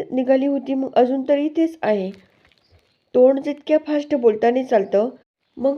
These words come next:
पाय तितके फास्ट का चालत नाही?" असं अर्णव ह्या ईश्वरीला बोलतो.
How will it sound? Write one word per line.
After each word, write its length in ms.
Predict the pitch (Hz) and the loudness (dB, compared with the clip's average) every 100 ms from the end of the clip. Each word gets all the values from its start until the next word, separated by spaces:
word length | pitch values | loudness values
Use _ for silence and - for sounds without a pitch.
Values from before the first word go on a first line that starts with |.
| 294 | -2
पाय 220 | 254 247 | 2 2
तितके 300 | 277 254 - | 2 -4 -6
फास्ट 380 | 294 320 294 - - | -4 0 -2 -2 -2
का 100 | 285 | 0
चालत 360 | 294 285 294 | 2 0 0
नाही?" 180 | 233 208 - | -2 -2 -2
असं 180 | 240 | -2
अर्णव 320 | - 226 233 254 | 0 2 2 0
ह्या 160 | 262 - | 0 -2
ईश्वरीला 460 | 220 233 240 247 | -4 -2 0 0
बोलतो. 420 | 233 190 180 180 | -2 -2 -4 -8